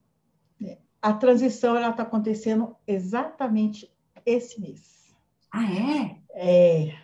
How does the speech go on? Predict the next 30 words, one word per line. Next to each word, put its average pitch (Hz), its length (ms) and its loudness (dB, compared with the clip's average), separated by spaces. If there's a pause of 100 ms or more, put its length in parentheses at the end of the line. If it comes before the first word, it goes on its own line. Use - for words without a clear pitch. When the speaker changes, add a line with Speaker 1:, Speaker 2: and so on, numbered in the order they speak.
(160)
Speaker 1:
exatamente 233 1500 0
este 202 340 -2
mês, 185 680 -4
é, 165 840 0
que 180 340 -4
o 175 60 -4
meu 190 200 2
desligamento 180 1120 -6 (160)
de 175 280 -10
algum, 165 680 -4
a - 80 -12
maior 214 200 0
parte 208 300 -6
das 175 160 -6
empresas, 175 380 -8
só 196 80 -6
vão 180 180 -4
ficar 175 240 -10
duas 175 460 -12
pra, 160 200 -10
até 160 180 -8
o 160 40 -8
final 170 280 -6
do 170 100 -10
ano, 190 360 -4 (300)
vai 190 140 2
acontecer 190 460 -2
final 226 340 2
de 277 80 -2
agosto. 185 560 -8